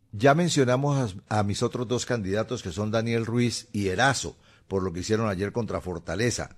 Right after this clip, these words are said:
Y doy una noticia. Catalina Usme se sumó hoy a los entrenamientos de la Selección Colombia. Y otra, José Alberto, me entrega una información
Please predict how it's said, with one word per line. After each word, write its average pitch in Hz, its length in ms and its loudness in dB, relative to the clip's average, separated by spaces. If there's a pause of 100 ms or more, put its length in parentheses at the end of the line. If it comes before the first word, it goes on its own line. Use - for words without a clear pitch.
Y 113 120 0
doy 113 200 2
una 123 180 0
noticia. 110 580 -2 (500)
Catalina 123 540 2
Usme 147 500 0 (300)
se - 240 2
sumó 113 340 2
hoy 139 120 2
a 135 80 2
los 120 160 -4
entrenamientos 101 640 -4
de 117 80 -2
la 90 100 -4
Selección 92 440 -6
Colombia. 117 680 -2
Y 101 180 0
otra, 120 400 0 (360)
José 92 200 -4
Alberto, 107 560 -4 (560)
me 95 160 -6
entrega 110 600 -2
una 120 180 -2
información 104 760 -4